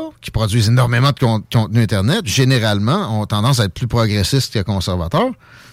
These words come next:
Ben, on pourrait perdre la, la, la, le balancier qu'on a tant apprécié et qui, euh,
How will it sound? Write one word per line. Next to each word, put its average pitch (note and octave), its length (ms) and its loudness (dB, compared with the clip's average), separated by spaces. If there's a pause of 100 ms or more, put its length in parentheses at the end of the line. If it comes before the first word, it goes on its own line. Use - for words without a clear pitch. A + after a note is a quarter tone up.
(120)
Ben, B2 160 2
on G#2 120 -2
pourrait G2+ 220 -2
perdre C#3+ 320 0
la, A2 180 -2
la, G2 340 -2
la, F2+ 600 -4 (200)
le G#2+ 120 -4
balancier B2+ 800 0 (380)
qu'on A2+ 220 4
a A2 100 2
tant C#3+ 180 0
apprécié C3+ 800 -2
et A2 60 -6
qui, B2 420 -6
euh, A2+ 220 -4